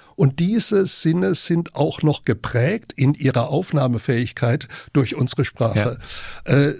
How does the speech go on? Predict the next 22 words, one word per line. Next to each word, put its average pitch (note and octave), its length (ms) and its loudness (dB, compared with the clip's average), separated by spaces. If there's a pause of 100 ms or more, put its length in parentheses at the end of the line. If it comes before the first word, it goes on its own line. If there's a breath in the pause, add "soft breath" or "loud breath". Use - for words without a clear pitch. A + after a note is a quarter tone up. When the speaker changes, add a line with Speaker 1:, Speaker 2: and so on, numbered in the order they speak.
(180)
Speaker 1:
das C#3+ 220 0
heißt, G3 220 0
wir D#3 120 4
nehmen F3 340 2
nur E3+ 160 2
einen C3 380 2
winzigen F3+ 720 0 (240 soft breath)
Bruchteil, G#2 760 0 (360 loud breath)
äh, G#2+ 260 2
wahr. G#2+ 360 0 (240 loud breath)
Speaker 2:
Ja. C3 140 2
Speaker 1:
Äh, C#3+ 40 -2 (300)
auch D3 260 0
bei, C3+ 380 2 (220)
auch B2+ 120 0
beim C#3+ 240 2
Akustischen - 640 0
ist A#2 200 -4
das C3 120 0
so. A2+ 220 0
Wir, A#2 220 2
äh, C3 420 -6